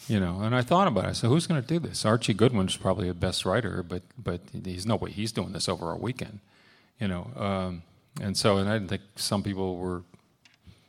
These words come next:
appropriate. And I, I just, I thought, "I gotta do it. There's no one else."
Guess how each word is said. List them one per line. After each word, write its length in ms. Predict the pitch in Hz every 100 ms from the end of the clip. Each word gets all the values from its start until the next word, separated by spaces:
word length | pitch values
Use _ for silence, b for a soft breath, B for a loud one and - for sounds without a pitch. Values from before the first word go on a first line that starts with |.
| b _ _ -
appropriate. 580 | 113 98 85 92 92 92
And 360 | 104 98 98 123
I, 220 | 123 -
I 40 |
just, 280 | 123 139 -
I 80 | 127
thought, 220 | 117 110 - - - _ - -
"I 60 |
gotta 220 | 156 107
do 100 | 85
it. 140 | 85 113 -
There's 160 | 104
no 100 | 123
one 100 | 123
else." 260 | 135 107